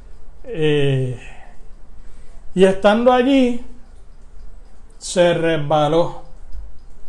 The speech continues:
Y esto de resbaló se lo estoy robando, estoy acuñando la expresión robándosela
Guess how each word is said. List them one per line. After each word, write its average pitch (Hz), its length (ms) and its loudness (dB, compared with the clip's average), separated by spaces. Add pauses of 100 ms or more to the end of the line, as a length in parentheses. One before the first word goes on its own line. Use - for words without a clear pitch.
(680)
Y 156 80 6
esto 165 280 6
de 220 120 6
resbaló 220 580 6
se 226 180 2
lo 202 100 2
estoy 196 440 4
robando, 196 1400 2
estoy 180 240 -2
acuñando 214 580 4
la 214 120 6
expresión 202 580 0
robándosela 196 1000 2